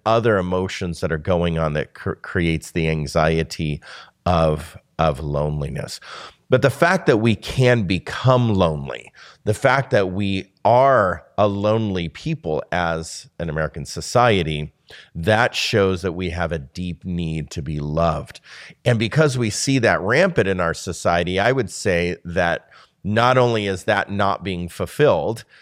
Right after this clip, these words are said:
but we are giving each other a fragment of,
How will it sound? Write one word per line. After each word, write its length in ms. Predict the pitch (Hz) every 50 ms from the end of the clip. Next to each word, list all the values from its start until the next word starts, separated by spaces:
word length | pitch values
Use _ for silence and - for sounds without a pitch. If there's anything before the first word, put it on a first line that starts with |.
| - - _ _ -
but 320 | 139 - 107 98 98 95
we 180 | 101 110 110 110
are 100 | 107 101
giving 520 | 98 - - 123 127 123 127 120 113 110
each 320 | 101 98 101 98 87 -
other 320 | - 95 87 85 90 87 85
a 100 | 85 80
fragment 960 | - - - - - 120 113 113 117 117 104 101 95 87 78 67 65 - - 80 -
of, 420 | - 95 90 85 85 82 78 80